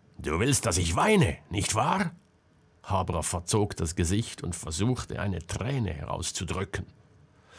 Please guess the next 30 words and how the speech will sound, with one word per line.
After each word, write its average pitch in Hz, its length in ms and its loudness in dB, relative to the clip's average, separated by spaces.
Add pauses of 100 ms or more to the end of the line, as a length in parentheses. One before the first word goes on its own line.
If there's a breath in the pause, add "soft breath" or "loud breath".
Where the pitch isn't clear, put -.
(400 loud breath)
„Blödmann“, 92 760 4
sagte 85 400 -2
Selma 113 340 8
und 107 220 4
trank 113 340 4
Kaffee. - 480 -2 (1160)
Vielleicht 123 540 2
hatte 117 320 4
Haberer 107 540 4
recht. - 420 -4 (420 soft breath)
Vielleicht 110 640 0
war 90 160 2
es 85 140 0
an 92 180 2
der 80 160 -2
Zeit, 98 480 -2 (280 loud breath)
einen 127 280 8
Schlussstrich - 840 2
zu 87 160 0
ziehen. 90 500 -4 (1400)
Sie 101 100 4
stellte 139 340 6
die 98 120 6
Tasse 135 400 4
ab - 180 2
und 87 140 4
reichte 101 380 2
Haberer 90 380 2
die 80 160 0
Hand. 87 340 -2